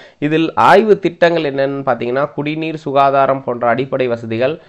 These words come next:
வருவாய்த்துறை வழங்கக்கூடிய சேவைகள், ஊரக மேம்பாடு, நகர்ப்புற வளர்ச்சி, சாலை மேம்பாடு, வாழ்வாதாரத்தை உயர்த்துதல், இளைஞர் திறன் மேம்பாடு,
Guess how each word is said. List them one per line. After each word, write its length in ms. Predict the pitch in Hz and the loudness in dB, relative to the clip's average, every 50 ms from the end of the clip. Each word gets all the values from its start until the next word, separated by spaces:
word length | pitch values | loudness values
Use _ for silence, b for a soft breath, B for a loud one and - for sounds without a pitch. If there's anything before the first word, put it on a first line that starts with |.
| b b b b b b | b b b b b b
வருவாய்த்துறை 640 | 120 123 135 151 160 170 170 160 160 156 143 139 135 | 2 2 2 4 4 4 2 2 0 -2 0 0 0
வழங்கக்கூடிய 460 | 131 127 139 143 135 139 135 127 120 | 0 0 0 -2 -4 -4 -4 -4 -4
சேவைகள், 500 | 117 - 131 127 131 135 123 113 120 147 | -2 0 0 2 2 2 0 0 -2 -4
ஊரக 520 | 165 - - 123 143 156 165 160 160 156 | -6 -6 -4 -2 0 2 2 2 2 0
மேம்பாடு, 600 | 139 127 123 127 135 135 127 120 117 110 127 147 147 | -2 -2 -2 -2 -2 0 0 0 0 0 0 -2 -2
நகர்ப்புற 520 | 123 113 113 135 151 156 151 151 147 143 | -2 -2 -2 -2 -2 -4 -2 0 2 2
வளர்ச்சி, 520 | 127 123 120 120 117 117 - 139 147 156 131 | 2 2 2 0 -2 -4 -6 -6 -6 -6 -6
சாலை 420 | - 117 113 123 139 143 147 147 | -2 0 2 2 2 2 0 -2
மேம்பாடு, 580 | 139 127 123 123 117 113 107 107 117 127 147 151 | -2 -2 -4 -2 -2 -2 -2 0 0 -2 -2 0
வாழ்வாதாரத்தை 840 | 123 113 117 131 143 147 147 147 139 143 139 131 127 127 - 120 113 | 2 2 2 2 2 4 2 2 4 2 2 0 0 -2 -4 -6 -4
உயர்த்துதல், 580 | 110 110 113 113 113 107 104 113 127 147 156 b b b b b b b b b | -4 -2 -4 -4 -6 -6 -4 -4 -4 -4 -4 b b b b b b b b b
இளைஞர் 520 | b 123 139 160 170 175 175 170 160 - - | b 0 0 0 2 2 2 0 0 -2 -2
திறன் 280 | - 147 143 151 156 | -2 0 0 0 0
மேம்பாடு, 640 | 147 135 127 131 135 131 127 120 113 113 127 151 165 | -2 -2 -2 -2 0 2 2 2 2 2 0 -2 -2